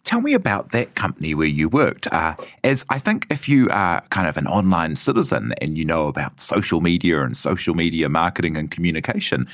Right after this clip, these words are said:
you would have heard of Hootsuite, who, yeah, really invented a category and helped to create the idea of being a social media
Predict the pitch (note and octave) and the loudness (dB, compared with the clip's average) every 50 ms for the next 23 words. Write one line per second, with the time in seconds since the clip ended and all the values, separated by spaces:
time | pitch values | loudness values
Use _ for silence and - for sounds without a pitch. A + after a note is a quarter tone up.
0 | - - - - - - - - - D3+ C#3+ F3+ F#3 F#3 F#3 F#3 - F#3 G3 E4 | -12 -20 -20 -20 -20 -20 -8 -2 0 2 4 4 4 2 2 2 2 4 4 4
1 | E4+ A#3+ A#2 - - - _ _ _ _ _ - G2 - - - - - B1 A#1+ | 4 2 2 0 -6 -16 _ _ _ _ _ -2 -2 -2 -2 -2 -4 -2 -2 -2
2 | B1+ - - - A#2+ A#2 A2+ - - - - - _ - A#3+ B3+ B3 D#3 G#3 A#3 | -4 -4 0 2 2 2 2 0 -6 -20 -20 -14 _ 0 2 2 4 4 2 2
3 | A#3+ C4+ C#4+ C#4+ A3 B2+ C3 A#2 A#2+ - C3+ D3+ C#3+ - - E2 F2 - - - | 2 2 2 2 4 4 2 2 2 2 0 0 0 0 -2 0 0 0 0 0
4 | C#2 C#2+ D2 D2+ - - B2 B2 - - - D#3+ C#3+ B2+ - - - - - - | 0 0 -2 -2 -2 -2 -2 -2 -4 -4 -2 -2 -2 -2 -4 -8 -20 -20 -12 -6
5 | - - - A#2+ A2 G#2+ F2+ - - G#2+ G2 F#2 F#2 F#2+ F#2+ F2+ F2 E2+ E2 E2 | -2 0 0 2 2 2 0 0 0 0 2 2 2 4 4 4 4 4 2 0
6 | - - F2 E2 E2 E2 D#2+ D#2 C#2+ C#2 - - - - - - - G#2+ G2+ - | 0 0 0 2 2 0 0 0 -2 -2 -4 -10 -14 -8 -4 -4 -2 -2 -2 -2
7 | - G2 F2 F2+ F2 E2+ D#2+ E2 D#2 D2 | -2 0 2 2 2 2 2 0 -2 -2